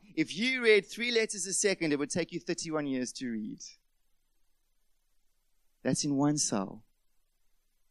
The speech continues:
in the human body that enables organic life to happen. That is mind-blowing. And scientists, even the most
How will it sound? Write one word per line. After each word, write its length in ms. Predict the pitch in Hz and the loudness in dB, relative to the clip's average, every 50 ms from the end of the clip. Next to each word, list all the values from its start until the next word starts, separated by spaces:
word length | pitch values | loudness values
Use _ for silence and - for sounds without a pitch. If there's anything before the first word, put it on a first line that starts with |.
| _ _ - | _ _ 2
in 100 | 127 127 | 4 6
the 60 | 127 | 4
human 320 | 120 - - 135 131 127 120 | 4 4 2 2 4 4 4
body 380 | 113 107 101 98 101 107 107 - - _ _ _ _ _ _ _ _ _ _ _ _ _ _ _ _ _ _ _ _ _ _ _ _ _ _ _ _ _ _ _ _ _ _ _ _ _ _ _ _ _ - | 4 2 2 2 -2 -6 -8 -12 -16 _ _ _ _ _ _ _ _ _ _ _ _ _ _ _ _ _ _ _ _ _ _ _ _ _ _ _ _ _ _ _ _ _ _ _ _ _ _ _ _ _ -2
that 100 | - 117 | 0 2
enables 480 | 123 120 - 127 123 110 117 113 - | 2 4 4 4 4 6 4 2 2
organic 440 | - 117 113 - 120 117 113 110 107 110 | 0 -2 -2 0 2 2 0 0 0 -2
life 240 | 110 107 104 107 | -2 -2 -2 -4
to 100 | - - | -4 -6
happen. 220 | 107 104 101 - - - _ _ - | -4 -4 -4 -6 -8 -10 _ _ 2
That 240 | - 180 190 - - - - | 4 4 4 2 -2 -2 -2
is 180 | 156 143 113 104 92 104 | -2 -2 -2 -4 -12 -10
mind-blowing. 920 | 101 110 117 117 123 139 131 123 110 104 101 104 107 101 95 110 110 123 - _ _ _ _ _ _ _ _ _ _ _ _ _ _ _ _ _ - - - - _ - | -8 -6 -2 0 2 4 4 2 2 0 -2 -2 -2 -2 -4 -8 -10 -12 -16 _ _ _ _ _ _ _ _ _ _ _ _ _ _ _ _ _ -20 -20 -20 -6 _ 4
And 140 | 175 175 180 | 6 6 6
scientists, 680 | 180 - - 226 233 240 254 240 - 185 160 - - - | 6 8 8 10 10 8 8 6 6 4 4 4 2 0
even 260 | - 226 240 247 240 | 0 0 2 2 2
the 80 | 220 208 | 2 2
most 320 | 202 202 214 226 - - | 2 2 2 2 2 -2